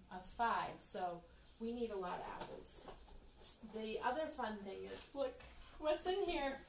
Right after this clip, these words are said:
Who knows? What could it be? It's so exciting. If I weren't on camera, I'd use my teeth right now. Oh,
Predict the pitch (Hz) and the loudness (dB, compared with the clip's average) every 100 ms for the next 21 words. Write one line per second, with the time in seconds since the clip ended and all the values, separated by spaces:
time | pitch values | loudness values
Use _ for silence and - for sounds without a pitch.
0 | - - - - - - 247 277 320 403 | -10 -8 -8 -10 -14 -8 -6 0 2 4
1 | 392 233 196 - - - - - - - | 2 0 0 0 0 -2 -6 -8 -10 -12
2 | - - - - - - 196 196 214 214 | -12 -14 -16 -14 -14 -6 -4 -2 0 2
3 | 214 320 403 392 - - - - - - | 2 0 -2 -2 -8 -16 -20 -16 -12 -10
4 | - - - - - - - - - - | -10 -10 -10 -12 -14 -16 -16 -4 -4 -2
5 | - - - - - - - - - - | -2 0 -2 -4 -2 0 0 0 -2 0
6 | - - 415 330 359 - - - - - | 2 4 4 4 0 -2 -6 -12 -10 -6
7 | - - - - - - - - - - | -6 -8 -12 -12 -10 -10 -8 -8 -8 -10
8 | - - - 226 247 247 269 269 277 233 | -12 -8 -4 4 6 8 8 8 6 4
9 | 220 247 226 214 202 196 208 196 185 175 | 2 2 2 4 2 2 2 4 4 4
10 | - 202 - 180 175 175 175 190 - - | 4 2 0 0 0 -2 -4 -4 -6 -10
11 | - - - - - - - - - - | -8 -6 -6 -4 -6 -6 -6 -8 -10 -8
12 | - - - - - 202 262 302 302 | -4 -2 -4 -10 -2 6 8 8 6